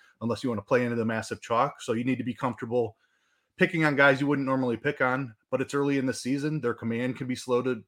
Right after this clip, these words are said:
to start. Um, velocity could be d-, down a couple of ticks. So definitely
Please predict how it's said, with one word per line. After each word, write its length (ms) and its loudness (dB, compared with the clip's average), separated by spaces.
to 100 -6
start. 460 0
Um, 460 -10
velocity 420 -2
could 140 -8
be 100 -6
d-, 160 -14
down 220 0
a 40 -8
couple 280 -2
of 120 -8
ticks. 440 -4
So 320 -6
definitely 600 -2